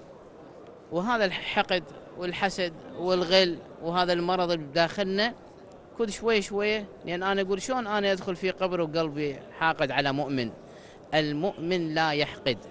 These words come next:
حقده في مجلسه، فإذا قام ذهب عنه حقده، فقط المجلس مالته. أنا صار عندي حزازية بيني وبين أخوي في هذا المكان، قمنا بعد انتهت القصة، الباكر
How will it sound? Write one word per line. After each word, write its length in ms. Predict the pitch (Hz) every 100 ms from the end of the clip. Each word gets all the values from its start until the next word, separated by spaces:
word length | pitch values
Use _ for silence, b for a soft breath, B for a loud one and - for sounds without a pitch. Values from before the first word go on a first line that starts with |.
| - - B B B B -
حقده 640 | 202 202 180 190 180 202
في 180 | 190 175
مجلسه، 520 | 185 180 156 - 120 107 B B B
فإذا 440 | 175 156 175 170 170
قام 460 | - 196 233 233
ذهب 380 | 190 175 175 143
عنه 260 | 139 180 185
حقده، 380 | 175 143 117 110 - - - -
فقط 280 | 415 359 277
المجلس 460 | 226 196 175 151
مالته. 360 | 147 127 123 120 B B B -
أنا 180 | 208 214
صار 220 | 196 208
عندي 240 | 190 196 180
حزازية 540 | 185 175 175 170 185
بيني 240 | 165 190 190
وبين 220 | 175 170
أخوي 320 | 165 196 190
في 120 | 175
هذا 180 | 175 170
المكان، 420 | 156 143 139 117 - B B B -
قمنا 380 | 185 269 233 233
بعد 240 | 190 180 190
انتهت 340 | 196 302 254
القصة، 340 | 185 165 - 160 - - -
الباكر 600 | 151 175 226 - 214